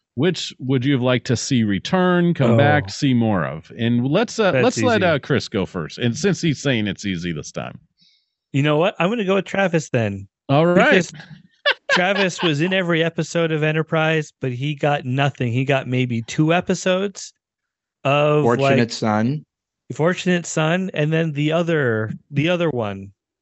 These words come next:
Speaker 2: <laughs>
Speaker 1: He got pregnant in one.
Speaker 3: No, no,
Speaker 2: No,
Speaker 3: that
Speaker 2: that
Speaker 3: was
Speaker 2: was Trip.
Speaker 3: Trip. Trip got pregnant.
Speaker 1: Wait a minute,
Speaker 2: Yeah.
Speaker 1: Travis.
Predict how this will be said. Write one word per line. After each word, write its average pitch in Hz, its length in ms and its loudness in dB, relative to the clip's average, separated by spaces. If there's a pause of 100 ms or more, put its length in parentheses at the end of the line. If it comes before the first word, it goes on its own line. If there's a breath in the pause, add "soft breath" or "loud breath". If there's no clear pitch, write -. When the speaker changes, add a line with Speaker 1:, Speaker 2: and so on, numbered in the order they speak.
(120)
Speaker 2:
<laughs> - 220 -6
Speaker 1:
He 196 80 2
got 202 280 2
pregnant 196 440 0
in 107 200 -2
one. 127 380 -2 (460)
Speaker 3:
No, 120 200 2
no, 143 80 2
Speaker 2:
No, 131 60 6
Speaker 3:
that 120 60 4
Speaker 2:
that 117 140 4
Speaker 3:
was 107 60 4 (100)
Speaker 2:
was - 40 -10
Trip. 208 160 0
Speaker 3:
Trip. 120 320 2 (160)
Trip 135 260 -2
got 85 200 -4
pregnant. 76 360 -4
Speaker 1:
Wait 220 160 0
a 196 40 -2
minute, 143 220 -2
Speaker 2:
Yeah. 165 180 0
Speaker 1:
Travis. 175 640 -2